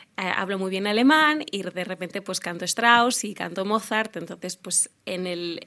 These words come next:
territorio, eh, alemán austríaco,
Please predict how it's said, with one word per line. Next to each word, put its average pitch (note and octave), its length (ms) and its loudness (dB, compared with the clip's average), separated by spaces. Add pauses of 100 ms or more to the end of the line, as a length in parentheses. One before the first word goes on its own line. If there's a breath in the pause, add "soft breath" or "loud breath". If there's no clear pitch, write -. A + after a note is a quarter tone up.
(120)
territorio, G#3 960 4 (560 loud breath)
eh, G3 480 -4
alemán G3+ 440 -2
austríaco, G#3 800 -2